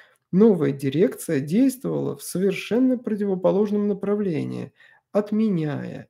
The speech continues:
и заменяя многие обычаи и постановления своей предшественницы, ставшей, ставившей искусство прежде всего в зависимость от материальных интересов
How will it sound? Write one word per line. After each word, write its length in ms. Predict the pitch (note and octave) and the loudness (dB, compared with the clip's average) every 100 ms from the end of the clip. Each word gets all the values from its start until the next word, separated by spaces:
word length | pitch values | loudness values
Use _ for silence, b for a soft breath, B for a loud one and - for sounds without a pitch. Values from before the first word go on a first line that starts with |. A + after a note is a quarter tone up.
| _ | _
и 140 | G#3 | -2
заменяя 880 | G#3+ G#3 A3 G3+ F3 D#3+ D3 A#2+ A#2 | 0 0 0 2 0 0 -2 -4 -8
многие 640 | C3+ D3 E3+ D3 C3+ C3 B2+ | -4 0 2 2 -2 -8 -6
обычаи 580 | C#3 F#3 A#3+ G#3+ G#3 | 0 2 2 0 -4
и 220 | - - D3 | -4 -6 -6
постановления 1000 | - - - B2+ A#2+ C#3+ G3 G#3 G3+ G3+ B B | -6 -18 -14 -12 -4 2 4 2 -2 -8 B B
своей 500 | - D#3 C#3 C3+ D#3+ | -10 -2 0 2 0
предшественницы, 1200 | E3 D#3 E3 - E3+ C#3+ - C3 B2+ B2 - C3 B2 _ b b b | -2 -4 -6 0 2 2 -2 -8 -8 -8 -12 -14 -14 _ b b b
ставшей, 640 | - - C#3+ - - F#3+ _ _ | -8 0 0 0 -12 -18 _ _
ставившей 960 | - - - E3 C3+ C3 - - B2 - | -18 -6 -2 -2 -2 -6 -8 -10 -10 -8
искусство 720 | - C3 - F3+ G#3+ G#3+ B3 B3+ | -6 -6 -4 0 0 0 -4 -4
прежде 460 | D3+ D3 C3+ C3 | -4 -4 -4 -8
всего 400 | B2+ - C3+ F#3+ | -10 -8 0 0
в 80 | G#3+ | 2
зависимость 760 | E3+ C#3+ D3+ G3+ - A#3 A#3+ - B B _ | 0 0 0 -2 -2 0 -2 -4 B B _
от 200 | B3+ C4 | 2 2
материальных 760 | A3+ - C#3+ D3 E3 D3+ - | 0 0 -2 2 2 0 -4
интересов 680 | C3+ C3+ C3+ E3+ G#3 A#3 - | -8 -6 0 2 2 0 -6